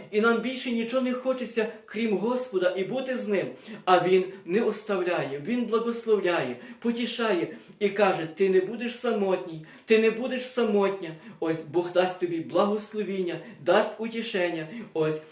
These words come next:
слава Ісусу! Як свого часу до Адама було сказано, що погано, каже, людині бути самій. І Бог каже: «Я йому дам благословіння, ось, і з його ребра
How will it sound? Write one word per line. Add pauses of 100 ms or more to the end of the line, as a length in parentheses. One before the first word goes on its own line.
(180)
слава
Ісусу! (220)
Як
свого
часу
до
Адама
було
сказано, (180)
що
погано,
каже,
людині (240)
бути
самій. (340)
І
Бог
каже:
«Я
йому
дам
благословіння,
ось, (400)
і
з
його
ребра